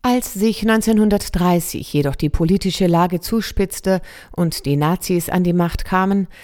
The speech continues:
verließ Therese Deutschland und wanderte in das ihr unbekannte Togo aus,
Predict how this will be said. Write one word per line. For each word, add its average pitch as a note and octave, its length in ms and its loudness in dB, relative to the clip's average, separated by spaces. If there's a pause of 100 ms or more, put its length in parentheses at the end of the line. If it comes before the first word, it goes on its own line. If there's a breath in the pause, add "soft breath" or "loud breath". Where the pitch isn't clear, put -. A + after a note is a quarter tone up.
(240 loud breath)
verließ G#3+ 480 0
Therese E3 480 0
Deutschland F3 640 -2
und F3 340 -4
wanderte E3 680 0
in E3+ 160 -2
das E3 200 -2
ihr E3+ 280 0
unbekannte A3 680 -2
Togo C#3+ 420 -2
aus, - 460 -4